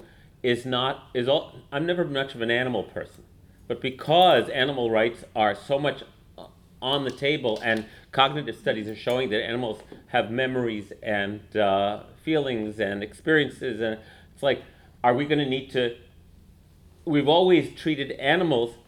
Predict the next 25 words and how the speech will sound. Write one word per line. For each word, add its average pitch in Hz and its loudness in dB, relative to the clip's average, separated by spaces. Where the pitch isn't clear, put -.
not 185 -2
without 185 2
love, 143 0
but 139 4
as 135 4
utility, 151 -2
in 156 0
their 147 0
utility 135 -2
to 135 -2
us. 73 -4
And 139 2
so 156 2
we 139 -2
did 170 2
manage 175 0
to 175 -8
do 160 -6
the 135 -8
same 156 0
by 131 4
defining 156 0
outgroups 139 0
of - -8
people 127 -2